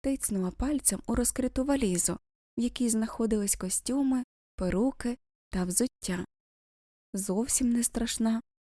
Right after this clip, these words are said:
Родинна реліквія. Уміння пародіювати передавалось мені від діда-прадіда по чоловічій лінії. Валізі сто двадцять років. Похвалився.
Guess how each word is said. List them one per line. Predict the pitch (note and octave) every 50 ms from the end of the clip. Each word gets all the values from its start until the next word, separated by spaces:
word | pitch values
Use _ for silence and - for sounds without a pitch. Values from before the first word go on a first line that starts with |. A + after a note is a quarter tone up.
| _ _ _ _ -
Родинна | C4 C4 C4 A#3+ A3+ C4 B3+ B3 B3 A#3+ B3
реліквія. | B3 C4 C4+ B3 F#3+ E3+ - - - E3+ E3 - - - _ _ _ _ _ _ _ _ _ _ _ _ _ _
Уміння | - G3+ F#3+ G3 A3 B3+ C#4 B3+ A3 G3 F#3
пародіювати | - F#3+ F#3 F#3 F#3 F3 F3+ F3+ F3+ F3+ G3 F#3+ A3+ C4+ - - F#3 F3+ - _ _ _ -
передавалось | B3+ B3+ A#3 A3 B3+ C4 B3+ B3+ B3 A#3 - A#3+
мені | A#3 A#3 A#3 A#3
від | G#3+ A3 A3 G#3
діда-прадіда | A#3 A3+ B3+ C4 - - - F#3+ F3+ E3+ - E3 D#3+ F3+ - _ _ _ _ _ _ _ _ -
по | C4+ C4
чоловічій | - - C4+ C4+ C#4 B3+ A3+ G#3 F#3 - - A3 A#3+
лінії. | C4 B3+ G#3+ F3+ E3+ E3+ E3+ - - - _ _ _ _ _ _ _ _ _ _ _ _ -
Валізі | G#3+ G#3 A3 A3 A3 A#3+ A#3 A3 - G#3+ G#3
сто | - - _ - - A#3 C4 C#4+ C#4+
двадцять | A3 G#3 - - F#3 F#3 G3 - - G3 F#3+ - -
років. | E3+ E3+ E3+ F3 - - F3 - - _ _ _ _ _ _ _ _ _ -
Похвалився. | - A#3+ - - C4 B3+ C4+ B3+ G3+ F3+ F3 - - - - A#3